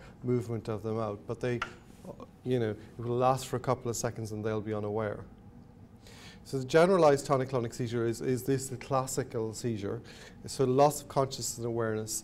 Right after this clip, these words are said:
may have an, a, a cry beforehand, will often fall or injure themselves. And this is the seizures that we worry about the most in, in the context of injury. So the tonic phase is where, where you go, where the, the body goes stiff, and the clonic phase is usually then when,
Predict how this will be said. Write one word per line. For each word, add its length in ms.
may 220
have 240
an, 120
a, 100
a 80
cry 400
beforehand, 640
will 160
often 400
fall 340
or 120
injure 260
themselves. 560
And 140
this 220
is 80
the 100
seizures 360
that 120
we 160
worry 240
about 300
the 40
most 460
in, 300
in 140
the 80
context 580
of 120
injury. 520
So 200
the 100
tonic 420
phase 320
is 100
where, 280
where 200
you 220
go, 240
where 180
the, 320
the 80
body 320
goes 280
stiff, 380
and 100
the 100
clonic 420
phase 320
is 160
usually 340
then 300
when, 180